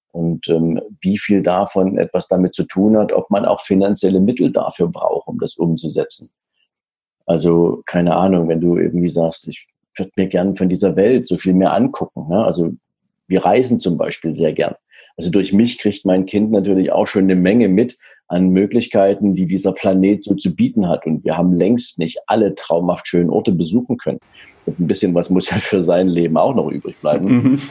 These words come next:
Speaker 1: ähm, was der sich da alles angucken kann. Aber ich glaube, er hat da schon mitbekommen,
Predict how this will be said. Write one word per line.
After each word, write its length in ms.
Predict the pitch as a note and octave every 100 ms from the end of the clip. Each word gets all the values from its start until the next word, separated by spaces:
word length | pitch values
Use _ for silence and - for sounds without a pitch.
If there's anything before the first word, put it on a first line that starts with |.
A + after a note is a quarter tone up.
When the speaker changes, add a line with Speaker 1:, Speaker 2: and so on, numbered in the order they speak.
| F#2+
Speaker 1:
ähm, 300 | G#2+ G2 F2+
was 200 | F#2 -
der 180 | B2
sich 140 | D3 F#2
da 120 | E2+
alles 220 | D2+ D2
angucken 500 | - D2+ - D#2 E2
kann. 320 | - E2 G#2+ D3 _ - -
Aber 240 | F#2 G2+
ich 140 | G2+ -
glaube, 260 | A#2 C#3+
er 120 | B2
hat 160 | A#2 B2
da 80 | A#2+
schon 180 | B2 A2+
mitbekommen, 720 | A#2+ - C3 - B2+ C#3+